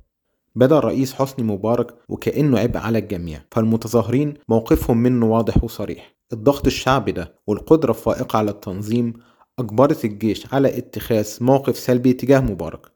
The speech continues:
وزي ما شفنا اعتصام ميدان التحرير اللي مستمر بقاله سبعتاشر يوم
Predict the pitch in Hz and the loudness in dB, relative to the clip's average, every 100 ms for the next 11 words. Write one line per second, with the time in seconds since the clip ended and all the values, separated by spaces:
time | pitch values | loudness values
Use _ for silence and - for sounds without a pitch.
0 | _ _ _ - 110 135 127 110 117 113 | _ _ _ -6 4 4 4 0 -2 -2
1 | 98 107 - 113 135 131 113 117 113 117 | -4 -6 -8 -2 2 2 2 2 0 -2
2 | 104 117 90 - _ - 139 127 117 113 | -8 -6 -8 -10 _ -2 2 2 2 -2
3 | 120 110 104 - 98 113 120 - 104 98 | -4 -2 -2 -4 -4 -2 -2 -2 -2 2
4 | 123 - 110 101 101 | 0 2 -2 0 -4